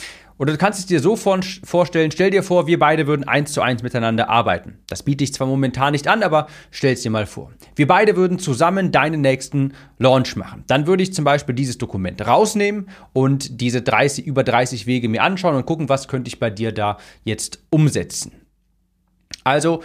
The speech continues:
mit jedem Schritt hier kannst du, ist quasi, jeder Schritt ist wie eine Stellschraube, die deinen Umsatz nachher erhöht. Dann werden mehr Menschen zu deinem Webinar erscheinen, zu deiner Videoreihe erscheinen, was auch immer. Mehr tragen sich bei dir ein und mehr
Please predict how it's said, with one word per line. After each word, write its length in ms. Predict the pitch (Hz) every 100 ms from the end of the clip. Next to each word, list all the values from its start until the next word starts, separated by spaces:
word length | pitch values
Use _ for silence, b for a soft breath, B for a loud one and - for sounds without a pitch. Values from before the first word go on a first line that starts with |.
| B
mit 220 | 123 107
jedem 300 | 127 180 196
Schritt 320 | 151 - 156
hier 120 | - 147
kannst 320 | 143 135 -
du, 120 | 139
ist 260 | 139 - -
quasi, 300 | 120 120 -
jeder 300 | 123 127 185
Schritt 240 | - 170 160
ist 140 | -
wie 80 | 139
eine 180 | 127 113
Stellschraube, 720 | - 151 165 - 127 127 123 B B
die 60 | 135
deinen 160 | 123
Umsatz 400 | 120 139 120 113
nachher 280 | 110 107 120
erhöht. 300 | 113 85 85 -
Dann 140 | 104
werden 220 | 123 123
mehr 160 | 135 156
Menschen 280 | 151 156 143
zu 100 | 143
deinem 260 | 139 135
Webinar 460 | 135 135 131 131 135
erscheinen, 420 | 135 - 123 127
zu 100 | 123
deiner 260 | 123 127 117
Videoreihe 460 | 135 143 117 123
erscheinen, 400 | 120 120 113 117
was 180 | 127 135
auch 200 | 135 117
immer. 360 | 139 131 123 123 B B
Mehr 180 | 135 151
tragen 320 | 151 131 143
sich 80 | 135
bei 140 | 135
dir 140 | 127 117
ein 180 | 123 117
und 160 | 98
mehr 240 | 104 101